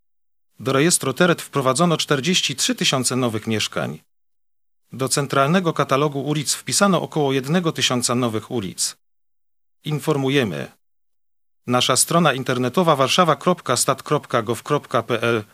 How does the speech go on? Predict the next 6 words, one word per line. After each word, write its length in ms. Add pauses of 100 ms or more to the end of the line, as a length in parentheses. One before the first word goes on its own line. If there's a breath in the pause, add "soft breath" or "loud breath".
(100)
została 440
wyświetlona 580
ponad 360
trzysta 380
tysięcy 460
razy. 420